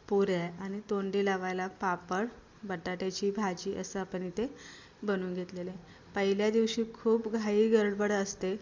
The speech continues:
अशा वेळेस आपल्याला पटकनी देवासाठी नैवेद्य तो बनवायचाच असतो. तर, अ, या पद्धतीने तुम्ही पहिल्या दिवशी बनवू शकता. गोडाचे पदार्थ तुम्ही काहीही बनवू शकता, भाज्या यामध्ये तुम्ही काहीही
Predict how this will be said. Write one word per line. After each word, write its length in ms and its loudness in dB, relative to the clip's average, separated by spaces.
अशा 280 -2
वेळेस 280 0
आपल्याला 320 -2
पटकनी 580 -4
देवासाठी 640 0
नैवेद्य 500 -2
तो 180 -2
बनवायचाच 760 -4
असतो. 360 -4
तर, 140 -2
अ, 220 0
या 240 2
पद्धतीने 680 -4
तुम्ही 260 -4
पहिल्या 460 -2
दिवशी 460 -2
बनवू 300 -2
शकता. 500 -6
गोडाचे 380 0
पदार्थ 420 -2
तुम्ही 280 -4
काहीही 320 2
बनवू 260 -2
शकता, 440 -6
भाज्या 420 -4
यामध्ये 420 -2
तुम्ही 260 -6
काहीही 440 -2